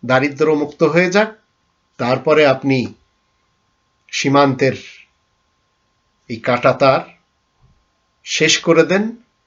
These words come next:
সে দেশ থেকে এ দেশে লোক আসুক, এ দেশ থেকে সে দেশে লোক যাক, যেভাবে ইউরোপিয়ানরা একে অপরের দেশে যায়, কোনো কাঁটাতারের বেড়া নেই। আবার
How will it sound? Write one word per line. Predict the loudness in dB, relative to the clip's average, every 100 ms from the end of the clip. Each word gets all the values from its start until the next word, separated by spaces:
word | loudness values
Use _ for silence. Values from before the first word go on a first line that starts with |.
| _ _ _ _
সে | -10 -2 2
দেশ | 2 2
থেকে | -2 0
এ | 0
দেশে | 0 0 0
লোক | 0 2
আসুক, | 0 0 -4 -4
এ |
দেশ | -2 -2 -4
থেকে | -4 -4
সে | -4
দেশে | -2 -2 -2
লোক | 0 -2
যাক, | 0 0 0 -4
যেভাবে | -4 2 2 4
ইউরোপিয়ানরা | 2 0 0 0 2 0 -2 -10 -20 -10
একে | -4 0
অপরের | 0 2 0 0
দেশে | -2 -4 -4
যায়, | -4 -4 -8 _ _ _
কোনো | -8 -2 0
কাঁটাতারের | 0 0 0 0 0 2
বেড়া | 2 2
নেই। | -2 -6 -12 -20 -12
আবার | -2 0